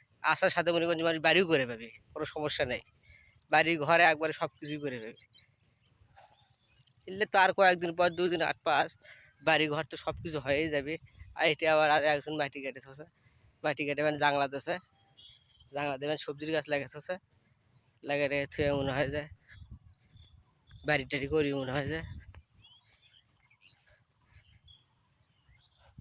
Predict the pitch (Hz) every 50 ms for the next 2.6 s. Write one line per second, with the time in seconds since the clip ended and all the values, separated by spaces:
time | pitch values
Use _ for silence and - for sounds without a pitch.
0 | - - - _ - - - _ _ _ - 190 185 180 180 196 196 185 180 175
1 | 185 202 185 185 196 190 175 175 185 196 190 - - 208 202 - - 190 196 185
2 | 185 185 180 175 165 151 160 151 147 135 120